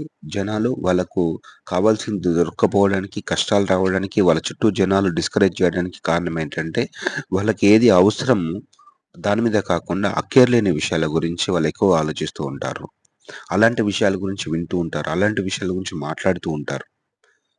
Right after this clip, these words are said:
So అన్నిటికంటే అతి పెద్ద సమస్య ఏంటంటే,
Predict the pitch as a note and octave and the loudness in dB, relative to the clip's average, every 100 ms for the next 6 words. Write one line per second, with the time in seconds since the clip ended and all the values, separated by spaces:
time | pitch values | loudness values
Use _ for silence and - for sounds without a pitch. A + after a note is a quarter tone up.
0 | _ - G2+ F#2 B2+ - - - F#2 A2+ | _ -8 -6 -6 -12 -20 -20 -6 0 0
1 | A2 - A2 F#2+ - _ - - - D#2+ | 0 -4 0 -2 -2 _ 0 0 -10 -12
2 | C#2+ - A2 F#2 D#2+ - F2 F#2+ F#2+ - | -10 0 2 2 -2 -4 -6 -6 -4 -2
3 | F2 D2 D#2 D#2 D#2+ | -2 -2 -6 -6 -6